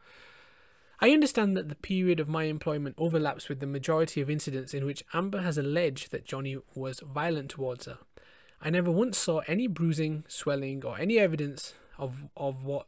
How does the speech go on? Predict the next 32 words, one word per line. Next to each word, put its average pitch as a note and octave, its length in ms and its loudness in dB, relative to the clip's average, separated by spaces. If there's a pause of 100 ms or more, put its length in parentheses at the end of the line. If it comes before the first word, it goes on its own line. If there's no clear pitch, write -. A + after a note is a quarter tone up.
(160)
could D#3 160 -2
have F#3+ 140 2
resulted C#3 440 0
from C3 220 -8
violence. B2 480 -8 (720)
I C#3 120 2
would D3+ 140 4
often D#3 260 -2
see D3+ 160 0
her C#3 140 -2
naked G#3 560 0
or - 160 -4
semi-naked C#3+ 720 -2 (100)
when C#3 120 -4
she C#3+ 140 -4
was C3+ 160 -2
getting C3+ 300 -4
dressed D3+ 480 -2
or C3+ 140 -4
at C#3 120 -8
fittings. C3 500 -8 (580)
I D#3 80 2
was F3+ 160 4
around G3+ 260 4
her G#3 100 0
a G#3 80 0
lot, G3+ 220 -2 (280)
often D#3+ 260 -4
seven F3+ 320 2
days E3 200 0
a F#3 80 2
week." - 360 -6